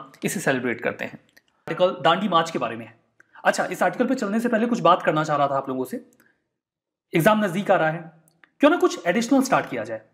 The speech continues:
जिसे हम इस प्रीलिम बूस्टर के साथ ऐड कर दें, kind of value addition। थोड़ी बहुत तैयारी हो जाए, जैसे विकल्प में हो सकते हैं गवर्नमेंट स्कीम्स या फिर मैपिंग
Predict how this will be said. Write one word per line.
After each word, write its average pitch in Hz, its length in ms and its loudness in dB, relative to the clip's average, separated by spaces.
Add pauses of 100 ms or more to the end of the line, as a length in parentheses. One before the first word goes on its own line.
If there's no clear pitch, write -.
(300)
जिसे 180 200 0
हम 208 160 6
इस 226 120 4
प्रीलिम 175 200 -2
बूस्टर 175 240 0
के 185 80 0
साथ 196 260 2
ऐड 170 220 2
कर 269 120 4
दें, 247 120 -2
kind 175 180 2
of 190 100 0
value 156 220 0
addition। 160 300 0 (600)
थोड़ी 339 140 8
बहुत 233 160 4
तैयारी 151 260 2
हो 135 120 0
जाए, 127 220 -4 (420)
जैसे 196 180 2
विकल्प 214 320 2
में 220 60 6
हो 196 140 2
सकते - 280 -2
हैं 180 320 0
गवर्नमेंट 160 320 4
स्कीम्स 214 560 -2 (680)
या 147 100 2
फिर 165 140 2
मैपिंग 180 520 0